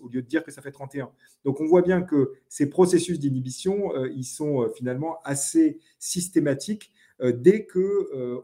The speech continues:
on est dans, euh, dès qu'on, on, on progresse dans la scolarité. Finalement, il y a des nécessités de déconstruire un certain nombre d'automatismes qui sont mis en place dans les années antérieures. Mais c'est, c'est aussi très, euh, dépendant de la façon dont on a structuré, euh, notre, euh, programme.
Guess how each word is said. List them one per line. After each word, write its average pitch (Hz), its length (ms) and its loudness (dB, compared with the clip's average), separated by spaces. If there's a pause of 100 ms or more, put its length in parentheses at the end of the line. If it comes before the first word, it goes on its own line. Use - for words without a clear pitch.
on 135 160 -10
est 170 160 -4
dans, 151 480 -6
euh, 117 400 -10
dès 151 100 -8
qu'on, 139 240 -16 (160)
on, 120 480 -20
on 113 60 -16
progresse 156 680 2
dans 120 100 -14
la 113 120 -14
scolarité. 123 760 -2 (420)
Finalement, 143 460 -4
il 143 80 -6
y 143 60 2
a 147 60 2
des 131 320 -4
nécessités 156 580 -2
de 135 60 -6
déconstruire 139 600 -4
un 143 60 -10
certain 139 240 -10
nombre 156 120 -8
d'automatismes 131 540 -10
qui - 120 -16
sont 139 180 -10 (180)
mis 139 160 -10
en 135 100 -12
place 190 300 -8 (380)
dans 143 100 0
les 151 160 0
années 156 140 -2
antérieures. 175 380 -2
Mais 151 80 -2
c'est, 175 160 0
c'est - 160 0
aussi 180 300 0
très, 196 520 -4
euh, 135 240 -2 (280)
dépendant 156 400 2
de 208 40 -2
la 160 80 0
façon 156 240 -6
dont 160 180 -6
on 139 60 -10
a 127 80 -6
structuré, 160 600 -8 (300)
euh, 123 260 -2
notre, 127 500 -6
euh, 113 140 -2
programme. 151 180 -4